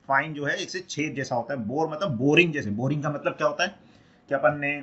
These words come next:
boring की खुदाई करते हैं, उसको boring बोलते हैं। तो ऐसे एक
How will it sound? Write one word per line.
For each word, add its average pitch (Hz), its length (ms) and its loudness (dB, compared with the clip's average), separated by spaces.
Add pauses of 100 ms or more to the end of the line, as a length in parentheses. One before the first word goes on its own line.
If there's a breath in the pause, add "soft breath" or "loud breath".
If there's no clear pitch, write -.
(720)
boring 143 440 4
की 156 100 -6
खुदाई - 300 10
करते 147 260 -4
हैं, - 20 -10
उसको 143 160 -12
boring 143 280 -2
बोलते 143 280 -6
हैं। 170 120 -18 (340 soft breath)
तो 151 40 -4
ऐसे 160 100 0
एक 196 140 -4